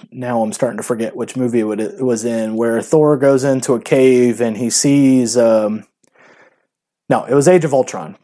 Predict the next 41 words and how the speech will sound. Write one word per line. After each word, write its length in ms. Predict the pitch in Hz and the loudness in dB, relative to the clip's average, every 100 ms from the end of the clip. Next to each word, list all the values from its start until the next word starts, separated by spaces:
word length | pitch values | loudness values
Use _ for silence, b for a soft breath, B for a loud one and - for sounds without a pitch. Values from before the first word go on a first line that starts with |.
| - | -16
It 100 | 170 | -8
was 140 | 117 | -2
Age 160 | 131 123 | 0 0
of 100 | 110 | 0
Ultron, 440 | 107 - 95 101 - - | -4 -4 -8 -10 -14 -10
um, 580 | 120 117 113 110 104 117 _ _ _ - | -4 0 0 -2 -4 -8 _ _ _ -2
where 160 | 139 | 0
Thor 300 | 127 151 143 | 2 2 2
sees 460 | 135 156 135 127 117 | 2 2 2 2 0
the, 240 | 127 120 | 0 2
everyone 560 | 127 139 123 123 117 113 131 | 0 2 2 2 0 -4 -2
dead, 480 | 147 135 127 123 - _ - | 2 4 4 2 -4 _ -10
uh, 200 | 120 123 | -2 -2
in 180 | 110 131 | 0 0
this 160 | 120 - | -2 -2
cave, 500 | - 127 120 120 110 | 0 2 2 0 0
and 100 | 113 | -2
they 60 | 117 | 2
all 160 | 120 | 2
have, 200 | 117 113 | 2 0
like, 120 | 110 | -2
white 280 | 104 107 113 | 0 0 0
eyes 380 | - 113 110 107 | 2 2 2 0
and 120 | 110 | -4
stuff, 400 | - 113 107 - - B B B B B | 0 0 0 -6 -20 B B B B B
and 120 | 117 | -2
they're 80 | 104 | 0
happy 220 | 135 131 | 0 0
to 100 | 113 | -2
see 200 | - 120 | -2 -4
Thor, 480 | - 113 110 113 107 | -2 0 2 0 -2
so 160 | 123 | -2
maybe 240 | 113 113 104 | -2 -2 -4
this 240 | 110 104 | -4 -6
is 140 | 104 | -6
the 100 | - | -8
scene 280 | 101 117 113 | -8 -4 -4
that 140 | 104 101 | -4 -6
they're 140 | 101 | -4
talking 360 | - 101 - 104 | -2 -4 -4 -6
about. 380 | 104 104 - | -2 -4 -4